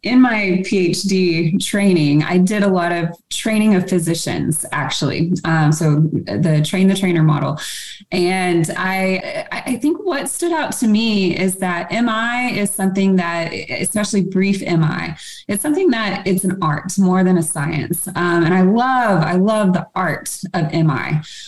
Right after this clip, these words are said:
Um, I think when M I is done well, then it opens up a whole new world for clients, um, particularly in outreach settings where I think clients aren't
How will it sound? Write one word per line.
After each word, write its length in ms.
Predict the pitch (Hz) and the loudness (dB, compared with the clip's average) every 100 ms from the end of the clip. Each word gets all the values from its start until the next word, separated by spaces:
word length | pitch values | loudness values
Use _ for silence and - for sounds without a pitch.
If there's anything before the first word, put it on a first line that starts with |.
| - | -8
Um, 360 | 170 175 170 160 | -4 0 0 0
I 120 | 180 | -2
think 320 | 185 220 202 | 0 0 0
when 160 | 202 190 | 0 0
M 220 | 196 240 | 0 0
I 380 | 233 233 233 - | -2 -2 -4 -2
is 200 | 190 180 | -2 -2
done 400 | 160 180 180 165 | -2 0 2 2
well, 460 | 165 180 269 349 320 | 0 -2 -2 -2 -2
then 680 | 175 175 190 185 175 170 156 | -2 0 2 2 2 2 0
it 240 | 202 190 214 | -6 -4 -4
opens 320 | 233 262 240 | 0 2 2
up 140 | 208 | 2
a 60 | 202 | 0
whole 200 | 190 190 | 2 4
new 160 | 190 180 | 4 4
world 340 | 165 160 151 | 2 0 0
for 100 | 160 | 0
clients, 640 | 151 143 127 185 - - - | -2 -4 -2 -4 -6 -6 -4
um, 500 | 165 160 147 147 165 | 0 2 4 2 0
particularly 920 | 214 220 - 330 294 269 214 190 180 - - - | 0 -2 -4 -4 0 2 4 4 2 -4 -12 -6
in 120 | 185 | -2
outreach 440 | 175 180 196 240 226 | 0 0 -2 -2 -4
settings 500 | - 208 247 277 269 | -2 0 2 2 4
where 320 | 185 185 185 | 2 2 2
I 80 | 185 | 0
think 420 | 185 185 156 - | 2 0 0 -6
clients 400 | _ 226 240 220 | _ -4 -2 -2
aren't 440 | - 196 220 208 | -2 -2 -2 -6